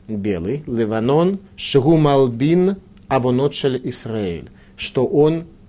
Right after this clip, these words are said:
обеляет грехи Израиля. То есть оста-, может ли оставить человек белые воды храма, которые обеляют грехи Израиля,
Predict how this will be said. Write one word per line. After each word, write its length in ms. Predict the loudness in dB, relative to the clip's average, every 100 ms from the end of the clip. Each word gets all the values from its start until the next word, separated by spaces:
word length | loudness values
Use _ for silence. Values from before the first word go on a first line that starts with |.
| -20 -20 -20 -20 -20 -20 -20 -20 -20 -20 -20 -20 -4
обеляет 880 | 0 2 4 6 6 6 4 2 -2
грехи 580 | -2 -2 -2 -6 -6 -8 -16 -20 -12
Израиля. 640 | -6 -2 -2 -4 -8 -12 -18 -20 -20 -20 -18
То 100 | -4
есть 180 | -2 -2
оста-, 300 | -6 -2 -2
может 380 | 0 0 0 0
ли 60 | 0
оставить 500 | 2 0 0 0 -2
человек 540 | -2 0 0 0 0
белые 640 | -2 -2 2 2 4 2
воды 600 | 0 -2 -2 0 0 -2 -10 -20 -20 -20 _ -20 -20 -20 -20 -20 -16
храма, 600 | -8 -4 0 0 0 -2
которые 480 | -6 -4 -2 -2
обеляют 480 | -2 -2 0 -2 -2
грехи 380 | -4 -8 -6 -8
Израиля, 580 | -6 -4 -2 -2 -4 -8